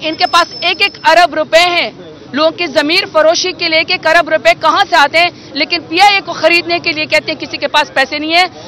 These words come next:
ताकि पीआईए को भी यरगमाल बना के, और जो इनका विजन था बेच के, वो आपने नवाज शरीफ से सुन लिएगा, उसके मुंह से निकल गया है कि इसको भी अपनी ज़ाती मलकियत बनाना चाहते हैं,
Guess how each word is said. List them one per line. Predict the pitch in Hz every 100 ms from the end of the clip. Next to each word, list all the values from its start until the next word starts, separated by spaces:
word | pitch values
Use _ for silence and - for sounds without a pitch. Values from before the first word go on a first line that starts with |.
| -
ताकि | - 302 320
पीआईए | 311 294 311 381
को | 403
भी | 359
यरगमाल | 320 294 285 285 311
बना | 302 285
के, | 285
और | 320
जो | 285 294
इनका | 294 262
विजन | 247 269 349
था | 339 370 359 - - -
बेच | 277 330
के, | -
वो | 320
आपने | 311 320 311
नवाज | 285 285 339
शरीफ | 320 302
से | -
सुन | 285 320
लिएगा, | 349 320 294 302
उसके | 302 285
मुंह | 302
से | 330
निकल | 285 294 330
गया | 311 339
है | 349 - - -
कि | 339
इसको | - 403 415
भी | 415
अपनी | 403 392 339
ज़ाती | 330 359 392
मलकियत | 381 359 320 330
बनाना | 269 294 269 247
चाहते | 269 226 240
हैं, | 226